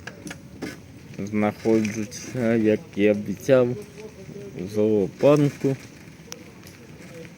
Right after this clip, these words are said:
в Дармштаті. Погода, правда, дощ. Нічого.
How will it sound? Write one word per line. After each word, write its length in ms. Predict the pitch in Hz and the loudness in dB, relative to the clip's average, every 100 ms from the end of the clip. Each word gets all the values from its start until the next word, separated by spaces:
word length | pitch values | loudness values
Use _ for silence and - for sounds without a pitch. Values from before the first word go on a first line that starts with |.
| - - 107 | -20 -12 -8
в 40 | |
Дармштаті. 1040 | 104 117 117 120 - - - 113 113 - 123 - - - - - - - - - - - - - - - - - - - - - - | 0 2 2 0 -6 -10 -4 -4 -4 -6 -8 -10 -16 -16 -16 -16 -16 -14 -12 -14 -14 -16 -14 -16 -18 -18 -20 -20 -20 -20 -20 -10 2
Погода, 480 | 110 113 135 110 | 2 6 6 6
правда, 560 | 101 85 95 90 82 - - - - 82 - - - - - - - 960 - - - - - - - - | 4 2 0 0 -2 -6 -8 -12 -8 -6 -8 -14 -12 -12 -12 -16 -16 -16 -16 -16 -16 -16 -18 -18 -16 -6
дощ. 600 | 101 135 151 - - 554 - 571 571 587 587 523 554 523 539 539 120 135 131 - - - - - - - - - - - | 4 6 6 4 -6 -8 -12 -14 -16 -18 -18 -18 -16 -14 -10 -10 -8 -8 -8 -12 -20 -20 -20 -18 -18 -18 -18 -18 -12 -8
Нічого. 640 | 98 104 - 90 92 92 | -6 -8 -8 -4 -2 -2